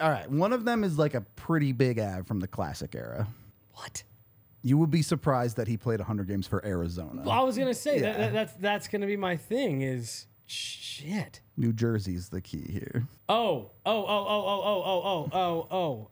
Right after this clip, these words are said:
Speaker 2: oh, um, um, hold on.
Speaker 1: <laughs>
Speaker 2: Ville Nieminen?
Speaker 1: No.
Speaker 2: Fuck.
Speaker 1: Bigger.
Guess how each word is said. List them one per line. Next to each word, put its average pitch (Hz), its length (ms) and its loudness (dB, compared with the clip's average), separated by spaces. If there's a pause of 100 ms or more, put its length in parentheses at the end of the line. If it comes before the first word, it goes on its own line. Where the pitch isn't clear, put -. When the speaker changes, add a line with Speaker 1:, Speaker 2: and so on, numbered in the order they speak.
Speaker 2:
oh, 175 60 0
um, 160 440 0 (1400)
um, 160 480 2 (480)
hold 180 200 2
on. 175 300 0 (280)
Speaker 1:
<laughs> - 300 -4
Speaker 2:
Ville 165 200 4
Nieminen? 180 520 2 (380)
Speaker 1:
No. 101 280 -2 (360)
Speaker 2:
Fuck. - 760 -14
Speaker 1:
Bigger. 113 380 0